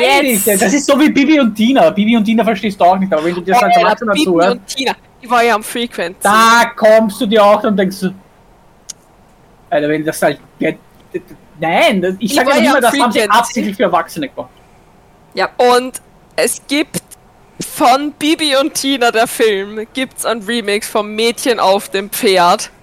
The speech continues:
Speaker 3: Gibt's einen Party-Remix, Alter, der ist am Campingplatz auf und ab gelaufen.
Speaker 2: Okay.
Speaker 3: Und dann hab ich irgendwann einmal nachgefragt und war so,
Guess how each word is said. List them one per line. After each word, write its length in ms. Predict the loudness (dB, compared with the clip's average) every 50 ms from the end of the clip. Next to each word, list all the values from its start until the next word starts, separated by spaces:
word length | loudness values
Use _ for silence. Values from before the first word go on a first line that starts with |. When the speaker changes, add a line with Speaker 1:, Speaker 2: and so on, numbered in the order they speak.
| _ _ _ _ _ _ _ _ _ _ _ _ _ _ _ _ _ _ _ _ _ _ _ _ _ -6 -4
Speaker 3:
Gibt's 280 | -2 -2 -2 -4 -4
einen 140 | -4 -4 -2
Party-Remix, 800 | 0 2 2 4 2 2 0 -6 -8 -8 -6 -4 -4 -4 -4 -2
Alter, 220 | 0 2 2 2 2
der 120 | 2 2
ist 80 | 0 0
am 140 | -4 -4
Campingplatz 800 | -2 -2 0 0 0 -2 -2 -4 -4 -4 -2 -2 -2 -2 -4 -6 -2
auf 440 | 0 2 4 4 4 2 0 -2 -4
und 260 | -6 -6 -6 -8 -6 _
ab 300 | 0 2 2 0 -2 -8 -8
gelaufen. 880 | -6 -4 -2 0 2 2 2 2 0 -2 -6 -10 -18 -18 -18 -16 -16 -18 -18 -18
Speaker 2:
Okay. 360 | -18 -14 -12 -10 -10 -10 -12 -14 _ -8 -6
Speaker 3:
Und 160 | -4 -2 0
dann 100 | 0 2
hab 140 | 2 2 0
ich 100 | 0 -2
irgendwann 280 | -2 -2 0 0 0 0
einmal 160 | 0 0 0
nachgefragt 640 | 0 0 -2 -2 -4 -4 -4 -4 -4 -4 -8 -12 -12
und 140 | -6 -2
war 120 | -2 0 0
so, 160 | -2 -4